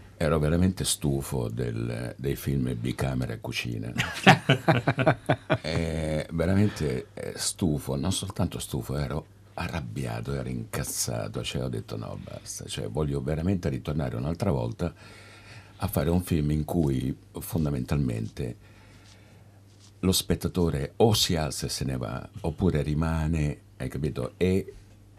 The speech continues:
lo illumino, <laughs> per dire, capisci? Cioè,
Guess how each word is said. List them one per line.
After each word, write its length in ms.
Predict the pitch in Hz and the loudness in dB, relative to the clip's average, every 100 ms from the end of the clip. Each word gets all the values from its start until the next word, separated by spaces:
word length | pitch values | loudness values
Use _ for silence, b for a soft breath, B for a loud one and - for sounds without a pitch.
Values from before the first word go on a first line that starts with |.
| - - - - | -20 -20 -20 2
lo 220 | 98 92 | 6 8
illumino, 600 | 85 67 57 55 58 73 101 120 | 8 4 0 0 0 0 0 2
<laughs> 120 | - | 4
per 400 | 85 92 95 82 | 6 8 8 8
dire, 440 | 85 78 67 69 | 6 6 4 2
capisci? 480 | 73 76 73 - 64 | 2 4 4 2 0
Cioè, 360 | 120 64 58 | 0 0 0